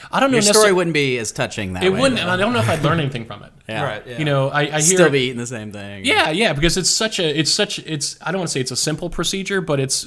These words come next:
Speaker 1: way different than heart surgery.
Speaker 2: Right.
Speaker 1: And, um, you know, I think I needed this wake-up call. And since the surgery, I've lost almost thirteen pounds of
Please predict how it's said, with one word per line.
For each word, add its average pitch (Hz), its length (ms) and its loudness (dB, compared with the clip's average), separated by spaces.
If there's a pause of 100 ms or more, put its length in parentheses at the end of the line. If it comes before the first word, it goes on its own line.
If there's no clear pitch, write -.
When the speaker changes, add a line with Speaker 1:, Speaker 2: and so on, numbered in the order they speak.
Speaker 1:
way 143 640 0
different 135 360 -6
than 120 100 -6
heart 117 180 -6
surgery. - 320 -14
Speaker 2:
Right. 85 260 -12 (220)
Speaker 1:
And, 131 600 0
um, 123 460 -4
you 165 140 -4
know, 143 140 2
I 147 100 2
think 160 220 -2
I 135 40 2
needed 139 300 0
this 131 180 -4
wake-up 127 320 -6
call. 185 400 -8 (220)
And 151 180 2
since 202 300 2
the 190 80 -2
surgery, 170 640 0 (100)
I've 135 140 -4
lost 139 380 0 (580)
almost 139 300 -4
thirteen 143 320 -2
pounds 135 480 -6 (640)
of 123 540 0